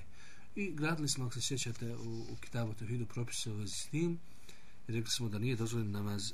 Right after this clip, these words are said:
na takvim mjestima. Dalje kaže, u dva sahiha je također, e,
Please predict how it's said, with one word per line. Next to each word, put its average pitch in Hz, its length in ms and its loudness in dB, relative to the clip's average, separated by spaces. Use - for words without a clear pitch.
na 98 60 -2
takvim 107 520 -2
mjestima. - 540 -2
Dalje 190 320 8
kaže, 165 320 6
u 139 140 6
dva 165 220 6
sahiha 156 420 4
je 135 80 4
također, 143 500 4
e, 143 40 -2